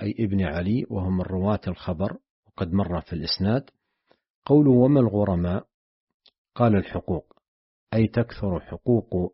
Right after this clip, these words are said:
إخوانك عليك، فلا يتهيأ لك أن تفي بها كلها.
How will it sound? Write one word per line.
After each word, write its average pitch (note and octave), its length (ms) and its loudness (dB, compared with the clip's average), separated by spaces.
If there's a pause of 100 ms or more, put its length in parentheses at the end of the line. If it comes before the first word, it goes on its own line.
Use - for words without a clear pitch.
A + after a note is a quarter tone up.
إخوانك G2+ 640 -4
عليك، F2+ 420 -4 (240)
فلا A#2 260 0
يتهيأ F#2 800 -2
لك F2 400 -6
أن G2+ 480 -6
تفي F2 380 -4
بها F2 540 -6
كلها. D2 480 -8